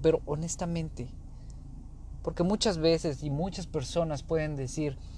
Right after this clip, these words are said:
"Pues sí, no, me encanta mi cuerpo y así me acepto y tal y como soy, y que me quiera quien me quiera y quien no, pues que se vaya de mi vida", y, y,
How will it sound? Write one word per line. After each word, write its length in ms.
"Pues 160
sí, 400
no, 360
me 180
encanta 420
mi 120
cuerpo 400
y 80
así 200
me 80
acepto 600
y 100
tal 300
y 40
como 260
soy, 460
y 40
que 160
me 120
quiera 280
quien 200
me 120
quiera 480
y 120
quien 260
no, 140
pues 160
que 120
se 140
vaya 380
de 120
mi 160
vida", 680
y, 140
y, 280